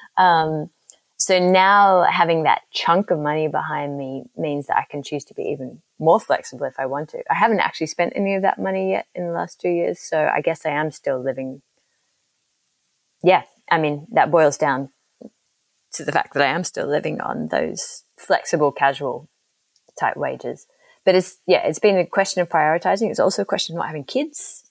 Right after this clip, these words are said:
I'd probably feel a lot more beholden to a different schedule if I had kids.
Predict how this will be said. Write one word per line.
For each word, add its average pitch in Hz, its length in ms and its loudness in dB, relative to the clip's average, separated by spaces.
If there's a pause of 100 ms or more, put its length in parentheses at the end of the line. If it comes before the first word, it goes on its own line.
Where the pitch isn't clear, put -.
(140)
I'd 170 120 -8 (280)
probably 190 240 -2
feel 170 240 2
a - 20 4
lot 175 160 2
more 165 140 2
beholden 170 520 0
to 156 300 -4 (540)
a - 40 -4
different 175 320 2
schedule 175 420 0
if 185 140 -4
I 175 80 2
had 160 200 -8
kids. - 420 -6